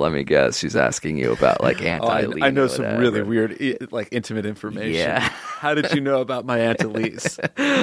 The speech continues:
Speaker 1: Uh,
Speaker 2: Oh,
Speaker 1: don't worry
Speaker 2: quiet,
Speaker 1: about that.
Speaker 2: Kenzie.
Speaker 1: <laughs> This wasn't about you. Uh, so, in conclusion, uh, still have fun. You can have fun with this guy. You don't need to be in a relationship with him. <gasps>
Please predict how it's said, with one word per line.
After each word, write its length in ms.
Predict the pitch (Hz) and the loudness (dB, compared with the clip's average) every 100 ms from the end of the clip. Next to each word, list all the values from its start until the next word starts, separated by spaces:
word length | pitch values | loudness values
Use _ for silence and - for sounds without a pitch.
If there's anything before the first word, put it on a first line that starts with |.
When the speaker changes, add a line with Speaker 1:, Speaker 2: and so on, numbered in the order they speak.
| - | 2
Speaker 1:
Uh, 380 | - 110 113 117 | 4 6 6 4
Speaker 2:
Oh, 60 | 123 | 4
Speaker 1:
don't 280 | 127 101 | 2 4
worry 240 | 127 117 110 | 4 4 4
Speaker 2:
quiet, 360 | 143 175 131 - | 6 6 4 2
Speaker 1:
about 40 | |
that. 1300 | 127 107 101 107 104 104 - 330 - 214 - 165 - | 2 2 2 0 0 -2 -6 -6 2 2 2 0 0
Speaker 2:
Kenzie. 340 | 294 320 294 | 2 4 4
Speaker 1:
<laughs> 40 | |
This 180 | 180 165 | 2 4
wasn't 300 | 165 156 151 | 4 6 6
about 380 | 143 120 123 110 | 6 6 6 4
you. 580 | 107 107 98 95 67 - - - - | 2 2 4 2 0 -8 -16 -18 0
Uh, 540 | 101 107 101 101 90 - | 4 6 6 4 2 0
so, 360 | - 139 98 - | 2 4 4 0
in 120 | 123 | 0
conclusion, 600 | 123 117 131 135 151 175 - _ _ _ _ _ _ 110 | 0 2 4 4 4 0 -6 _ _ _ _ _ _ 2
uh, 640 | 113 110 101 95 98 98 - _ _ _ _ | 6 6 6 4 0 -2 -6 _ _ _ _
still 260 | - 135 131 | 0 4 6
have 160 | 131 | 4
fun. 200 | - 131 | 4 2
You 60 | 120 | 2
can 100 | 110 | 0
have 100 | 113 | 0
fun 140 | 120 117 | 0 0
with 80 | |
this 120 | 98 - | -2 2
guy. 240 | 104 104 | 6 6
You 160 | 95 101 | 4 2
don't 140 | 98 | 2
need 140 | 92 92 | 0 -4
to 40 | |
be 240 | 92 92 85 - | -2 2 2 2
in 160 | 92 | 2
a 40 | 90 | 4
relationship 500 | 87 101 104 117 110 | 6 6 4 0 2
with 100 | 104 | 4
him. 200 | 110 110 - - - | 4 2 -4 -14 -4
<gasps> 1160 | 349 392 403 381 359 339 302 311 302 285 277 | 2 2 4 4 4 2 2 0 -2 -4 -4